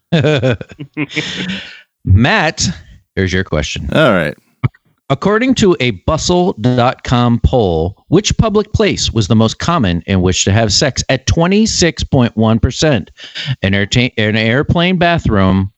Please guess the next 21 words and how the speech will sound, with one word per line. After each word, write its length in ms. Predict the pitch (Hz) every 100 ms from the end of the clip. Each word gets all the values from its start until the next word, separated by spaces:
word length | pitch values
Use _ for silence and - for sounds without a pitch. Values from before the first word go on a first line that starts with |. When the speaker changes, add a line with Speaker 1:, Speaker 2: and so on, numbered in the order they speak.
| -
Speaker 1:
the 280 | 78 76 117
movies, 680 | 131 170 110 78 82 - - _ _
or 120 | 92
a 80 | 87
public 420 | - 101 92 90 -
park? 380 | 123 85 - - - - - _ -
Speaker 2:
You'd 540 | 135 - - 127 117
think 160 | 123 123
it'd 100 | 110
be 80 | 110
the 100 | 95
movies 440 | 95 135 98 87
from 140 | 95
the 60 | 90
shit 220 | - 120
we 160 | 85 123
saw 220 | - 87
in 80 | 87
the 80 | 82
theater 300 | 107 104 76
days. 360 | 76 85 -